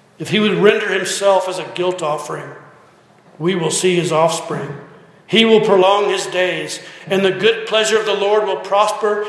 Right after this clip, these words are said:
in his hand. As a result of the anguish of his soul,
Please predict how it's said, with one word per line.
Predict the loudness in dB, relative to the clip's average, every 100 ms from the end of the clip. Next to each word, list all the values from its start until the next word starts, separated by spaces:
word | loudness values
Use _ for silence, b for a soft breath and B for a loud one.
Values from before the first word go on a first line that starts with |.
| B 0
in |
his | 0 0
hand. | -4 -2 -2 -6 -12 -18 B B B B B 0
As | 0 2
a |
result | 0 4 4 4 0
of |
the | -2
anguish | 0 0 0 -2
of | -4
his | -4 -4
soul, | 0 2 2 0 -4